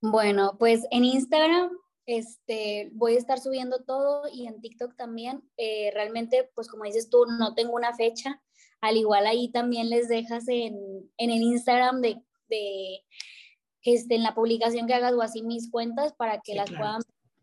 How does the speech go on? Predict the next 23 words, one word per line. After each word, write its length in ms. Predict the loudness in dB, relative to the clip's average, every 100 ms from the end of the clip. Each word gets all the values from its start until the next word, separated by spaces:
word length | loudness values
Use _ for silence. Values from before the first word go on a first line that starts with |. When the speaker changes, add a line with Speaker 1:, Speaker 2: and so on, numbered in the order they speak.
| _ _
Speaker 1:
Ya 120 | -6 -2
sabes 260 | -2 -2
que 140 | 0 0
mi 100 | 0
nombre 280 | -4 -4 -4
está 600 | 0 0 2 2 0 -2
medio 400 | -2 0 2 0 -2 -4 -8 -8
Speaker 2:
<laughs> 320 | -6 -6 -6 -2 2
Medio 340 | 4 4 4
raro. 580 | 4 4 4 2 0 -4 _ _ _ _ _ _ _ _ _
Speaker 1:
Pero, 260 | 2 4 4
pues, 120 | -2
me 140 | -6 -6
pueden 260 | -8 -6
encontrar 600 | -8 -10 -8 -4 -4 -6 -10
en 160 | -14 -4
cualquiera 400 | -4 -2 -2 0
de 60 | 2
las 200 | 0 -2
dos 180 | -4
redes 200 | -6 -8
sociales 480 | -6 -2 0 0 -2
como 380 | -6 -8 -8 -10